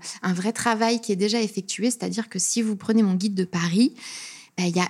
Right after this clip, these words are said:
une super adresse où aller bruncher, il y a un super, euh, une super adresse où aller au resto, et voilà, et j'ai vraiment fait le choix de la sélection.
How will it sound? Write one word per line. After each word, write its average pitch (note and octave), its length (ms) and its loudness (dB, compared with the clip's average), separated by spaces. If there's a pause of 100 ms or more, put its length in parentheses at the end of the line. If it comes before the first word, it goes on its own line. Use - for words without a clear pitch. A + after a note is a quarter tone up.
une B3 320 8
super G#3 360 -2
adresse F#3 360 -2
où - 20 0
aller F#3 180 0
bruncher, F#3+ 560 2
il A3 60 2
y G3 60 2
a F3+ 40 0
un F3+ 120 0
super, G3 340 -2
euh, F3+ 320 0
une G3 120 4
super G3 280 0
adresse G3+ 320 0
où G3 60 0
aller F3+ 160 2
au F#3 80 4
resto, G3+ 420 4
et A3 120 4
voilà, A3 220 4
et G3 60 2
j'ai F#3 160 0
vraiment A3+ 400 4
fait A#3 180 -2
le G#3 140 0
choix - 240 -2
de G#3 60 -2
la G3+ 100 -2
sélection. G3 480 -4